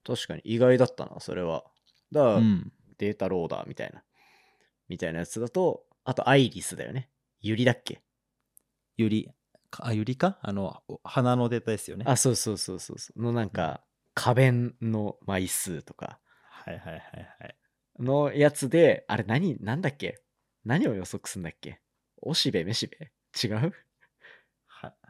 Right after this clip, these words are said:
Speaker 2: 花の大きさじゃなかった？え、違ったっけ？
Speaker 1: なんかあるよね。<laughs> お花を予測するメルヘンなデータセットもあるじゃん。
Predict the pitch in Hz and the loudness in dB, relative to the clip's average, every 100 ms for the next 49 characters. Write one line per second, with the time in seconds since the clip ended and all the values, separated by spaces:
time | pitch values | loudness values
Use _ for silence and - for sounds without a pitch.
0 | _ _ - 117 120 156 180 165 165 - | _ _ -10 -6 -4 -2 0 0 -2 -4
1 | - 170 175 131 120 - - - - - | -4 -2 -2 -4 -10 -20 -20 -20 -18 -18
2 | 107 - 101 131 156 - - - _ _ | -14 -10 -10 -4 -6 -6 -12 -12 _ _
3 | _ _ _ 156 214 - 92 85 87 80 | _ _ _ 2 4 4 4 4 2 0
4 | 92 104 - 127 139 180 180 170 165 156 | -4 -10 2 6 8 10 10 10 8 6
5 | 156 - 156 143 139 147 123 104 87 80 | 4 0 0 4 6 6 6 2 -2 -4
6 | 87 - 101 87 92 98 87 82 76 - | -6 -6 -6 -4 -4 -6 -8 -8 -8 -12